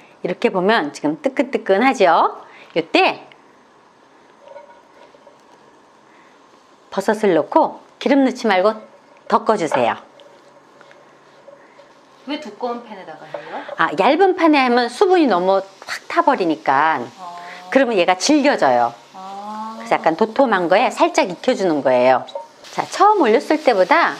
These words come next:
Speaker 1: 프라이팬에서 소리가 많이 나죠? 지금 수분이 나오고 있다는 얘기예요. 그래서 요때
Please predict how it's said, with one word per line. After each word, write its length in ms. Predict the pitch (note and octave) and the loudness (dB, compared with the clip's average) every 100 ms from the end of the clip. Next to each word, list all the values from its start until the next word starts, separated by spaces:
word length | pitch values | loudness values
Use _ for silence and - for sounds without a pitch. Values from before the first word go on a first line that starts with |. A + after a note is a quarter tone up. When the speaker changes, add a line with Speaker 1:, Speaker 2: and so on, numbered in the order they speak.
| - | -2
Speaker 1:
프라이팬에서 500 | G4 G#4 G#4 A#3+ A3 | 0 2 0 -2 -2
소리가 320 | G#3 G#4 F#4+ | 0 2 4
많이 300 | B3+ D3 G#3+ | 2 0 0
나죠? 480 | A#3 F3+ A3+ B3+ C#3 - - - - - | 0 0 2 2 0 -8 -18 -20 -16 -6
지금 140 | G3+ | -4
수분이 380 | - A#4 A#4 F#4+ | 0 4 4 4
나오고 380 | - D#3+ C4 D#4 | 2 2 4 2
있다는 320 | - G3+ D#3 | 2 0 0
얘기예요. 640 | C#3+ C#3 B2+ B2 C3+ C#3+ - - - - - - | -2 -4 -4 0 0 -2 -8 -18 -18 -18 -12 -2
그래서 480 | F#3 F3 F4+ E4 B3+ - - - - | 0 2 2 0 -2 -10 -12 -14 -4
요때 640 | F#3+ F#3 - F#3 E3+ F#3+ | -2 -2 -2 0 2 2